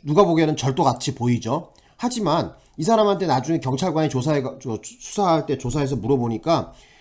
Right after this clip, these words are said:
자기 지갑인 줄 알았다는 거야. 내 지갑인 줄 알고 내 가방에 넣었다 이거예요. 이런 경우에는 불법 영득의 의사가 없기 때문에 절도가 되지 않습니다.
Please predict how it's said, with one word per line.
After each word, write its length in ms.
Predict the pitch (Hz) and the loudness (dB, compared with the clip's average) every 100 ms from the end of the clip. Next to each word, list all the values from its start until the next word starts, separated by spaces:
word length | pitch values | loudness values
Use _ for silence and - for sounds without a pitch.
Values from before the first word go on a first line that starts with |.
| _ | _
자기 360 | - 147 175 233 | -6 -2 0 2
지갑인 380 | 226 226 190 170 | 2 2 2 2
줄 80 | 139 | 0
알았다는 420 | 117 - 98 87 | 0 -4 -6 -8
거야. 280 | 85 80 73 _ _ _ - | -10 -12 -16 _ _ _ 0
내 220 | 123 208 | 6 6
지갑인 420 | - 165 160 143 | 6 4 4 2
줄 80 | 139 | 0
알고 220 | 135 135 | 0 -2
내 140 | 117 | -4
가방에 360 | 127 113 120 123 | -6 -4 -4 -4
넣었다 380 | 101 95 - 104 | -4 -8 -8 -10
이거예요. 500 | 85 87 85 80 71 _ - | -10 -12 -14 -16 -18 _ -2
이런 260 | 147 220 220 | 6 6 6
경우에는 600 | 190 143 131 165 139 - - - | 2 2 0 0 -4 -6 -16 2
불법 380 | 156 151 220 | 4 4 2
영득의 320 | 175 147 139 160 | 2 0 0 0
의사가 380 | 110 104 135 120 | -2 -4 -4 -4
없기 260 | - 120 | -6 -10
때문에 300 | 107 101 131 | -8 -6 -6
절도가 400 | 123 117 156 151 | -6 -4 -2 -2
되지 180 | 110 90 | -4 -8
않습니다. 680 | 104 85 117 117 87 78 | -10 -8 -8 -8 -10 -16